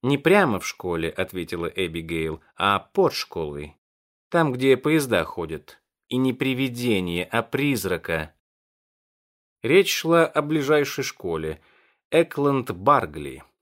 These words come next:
той самой, в которой учились бесчисленные поколения обитателей Пекуотер-Эстейт, включая меня и Эбигейл. Найтингейл обязательно поправил бы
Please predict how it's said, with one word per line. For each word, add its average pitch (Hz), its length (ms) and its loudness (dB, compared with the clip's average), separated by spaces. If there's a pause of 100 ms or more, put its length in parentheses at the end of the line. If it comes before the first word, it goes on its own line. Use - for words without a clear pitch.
(400)
той 160 260 4
самой, 160 400 2
в - 60 -10
которой 120 440 0
учились 123 500 -4
бесчисленные 131 840 -4
поколения 95 640 -2
обитателей 82 720 -6
Пекуотер-Эстейт, 85 1400 -6 (180)
включая 131 600 -4
меня 92 420 -4
и - 260 -14
Эбигейл. 71 760 -10 (840)
Найтингейл 127 880 2
обязательно 110 760 0
поправил 76 580 -8
бы 76 240 -10